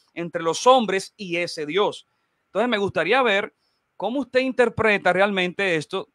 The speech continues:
O sea, cómo usted demuestra que no son dos seres diferentes, porque según lo que usted acaba de decir, y el público está ahí para corroborar si entiende lo mismo,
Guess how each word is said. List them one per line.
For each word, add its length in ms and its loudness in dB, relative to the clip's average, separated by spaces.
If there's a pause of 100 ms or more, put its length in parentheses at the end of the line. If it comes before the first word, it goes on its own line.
O 40 -20
sea, 260 4
cómo 200 0
usted 180 4
demuestra 460 0
que 160 -4
no 120 -2
son 220 -4
dos 160 2
seres 260 2
diferentes, 1040 0 (300)
porque 180 -2
según 240 -2
lo 80 4
que 60 2
usted 160 4
acaba 300 4
de 60 4
decir, 360 -2
y 100 -4
el 80 -2
público 300 0
está 120 0
ahí 80 2
para 460 4
corroborar 480 2
si 100 -4
entiende 320 -2
lo 120 0
mismo, 340 0